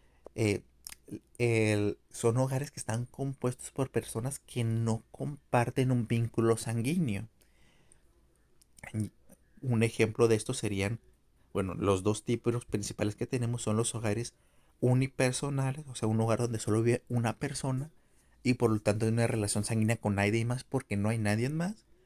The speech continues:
Y los ho-, o-, los hoga-, y los hogares no personales, ya que en estos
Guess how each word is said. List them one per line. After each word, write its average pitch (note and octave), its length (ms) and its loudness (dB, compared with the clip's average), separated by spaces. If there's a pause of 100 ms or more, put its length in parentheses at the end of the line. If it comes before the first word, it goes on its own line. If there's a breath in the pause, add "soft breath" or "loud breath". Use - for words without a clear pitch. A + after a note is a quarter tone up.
(600 soft breath)
Y D#3 120 2
los E3 240 0
ho-, D#3 180 0
o-, B2 180 4 (100)
los B2 220 0
hoga-, A2+ 300 0
y B2 80 2
los A2+ 160 -2
hogares G#2 280 0
no A2 300 0
personales, C3 840 -2 (1200 soft breath)
ya A#2+ 160 4
que - 140 -2
en A#2+ 40 0
estos B2+ 320 -4